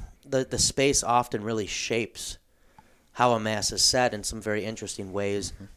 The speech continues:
Speaker 1: um, <clears throat> whether it be a weekday mass, which is a lot of what I've been going to, 'cause that's when you can kinda get in and there's a smaller crowd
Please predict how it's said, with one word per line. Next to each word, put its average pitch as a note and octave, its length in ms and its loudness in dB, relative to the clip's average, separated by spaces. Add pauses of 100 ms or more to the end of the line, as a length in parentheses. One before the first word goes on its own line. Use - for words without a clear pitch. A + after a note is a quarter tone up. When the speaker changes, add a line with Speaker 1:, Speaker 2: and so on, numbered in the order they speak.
Speaker 1:
um, G#2+ 200 2 (260)
<clears throat> - 300 -6
whether C#3+ 260 4
it - 80 0
be A2 300 0 (640)
a B2+ 60 0
weekday C3 420 4
mass, C#3+ 380 4
which A2+ 140 -2
is G2+ 120 -4 (160)
a A#2 40 -2
lot B2 200 8
of A#2+ 60 2
what A#2 100 4
I've A2 100 0
been G#2 140 -4
going G2+ 280 -4
to, B2+ 140 -4
'cause A2+ 160 -6
that's G2+ 220 -2
when G#2 80 -8
you G2 80 -10
can G2+ 160 -12
kinda G2 240 -8 (200)
get A2 140 -2
in G2+ 120 -4
and G#2 100 -6
there's G2 140 -6
a F#2 40 -8
smaller F#2+ 320 -4
crowd F#2 400 -10